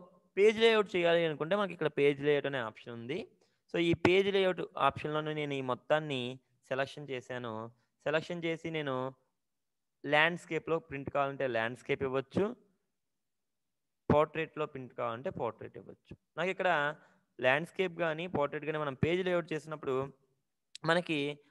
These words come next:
dotted lines అనేవి open అవుతాయి. ఒక్కొక్క dot line కూడా ఒక పేజ్ని, ఒక్కొక్క పేజ్ని describe చేస్తుంది. మనకి dotted line దాటింది అంటే అది print area దాటిపోతుంది. So, మనం print ఏరియాని కూడా ఇక్కడ selection చేసుకోవచ్చు.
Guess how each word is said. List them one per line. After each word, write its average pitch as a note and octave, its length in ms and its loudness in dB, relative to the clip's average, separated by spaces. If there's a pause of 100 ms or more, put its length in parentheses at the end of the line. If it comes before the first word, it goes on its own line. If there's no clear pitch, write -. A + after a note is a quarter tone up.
(180)
dotted E3 460 4
lines G3 300 0
అనేవి F3 220 -4
open D3 220 -6
అవుతాయి. B2+ 340 -4
ఒక్కొక్క G3 440 -4
dot E3 360 2
line D#3+ 240 -6
కూడా D#3 220 -4 (440)
ఒక B2 160 2 (160)
పేజ్ని, E3 500 2 (280)
ఒక్కొక్క D#3 340 -2 (160)
పేజ్ని F#3 360 4
describe D3+ 440 -4
చేస్తుంది. A2+ 520 -10 (580)
మనకి D#3+ 180 -4
dotted D3+ 440 2
line F3+ 180 -2
దాటింది D#3+ 520 2
అంటే D#3+ 220 -4
అది F#3+ 140 -2
print D3 320 -6
area D#3 240 2
దాటిపోతుంది. A#2+ 800 2
So, - 140 -4
మనం D#3+ 180 -2
print C#3 300 -6
ఏరియాని C#3+ 280 -2
కూడా F3+ 120 -10
ఇక్కడ F3 140 -8
selection B2+ 420 -4
చేసుకోవచ్చు. - 600 -10